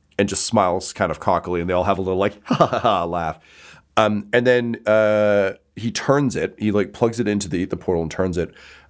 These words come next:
Um, and the portal shimmers and changes, uh, and seems to show a different location on the other side. And the wizard's like, "Oh!"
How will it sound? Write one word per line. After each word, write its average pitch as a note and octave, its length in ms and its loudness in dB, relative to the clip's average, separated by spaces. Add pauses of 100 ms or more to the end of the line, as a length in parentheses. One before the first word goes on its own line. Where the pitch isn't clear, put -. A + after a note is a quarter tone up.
Um, G2 260 2
and G#2+ 80 -6
the A2 60 -4
portal D#3 200 0
shimmers B2 520 0
and F#2+ 140 -6
changes, E2+ 640 -6 (920)
uh, F#2 220 4
and G2+ 160 -2
seems A2 240 0
to G#2+ 200 0
show G2+ 220 2
a F#2 60 0
different F#2 360 -4
location D#2+ 400 -4
on D#2 120 -2
the C#2+ 80 -4
other D2 120 -6
side. - 440 -6 (640)
And G#2+ 100 4
the G#2+ 80 2
wizard's G#2+ 320 -2
like, G2 220 -2 (340)
"Oh!" F#3 960 4